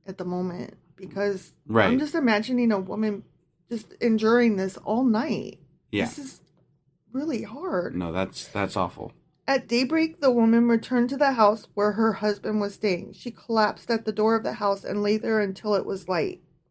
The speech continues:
Speaker 1: When her husband opened the door to leave, there lay his concubine with her hands on the threshold. He said, "Get up, let's go."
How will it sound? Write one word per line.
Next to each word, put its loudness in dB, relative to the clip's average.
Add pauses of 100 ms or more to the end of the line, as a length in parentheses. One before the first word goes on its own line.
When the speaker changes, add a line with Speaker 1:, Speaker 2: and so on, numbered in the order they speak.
(240)
Speaker 1:
When 2
her 2
husband 4
opened 4
the 4
door 8
to 6
leave, 0
there 4
lay 4
his 0
concubine -4 (500)
with 2
her 6
hands 4
on 4
the 4
threshold. 0
He 0
said, 6
"Get 10
up, 10
let's 6
go." 8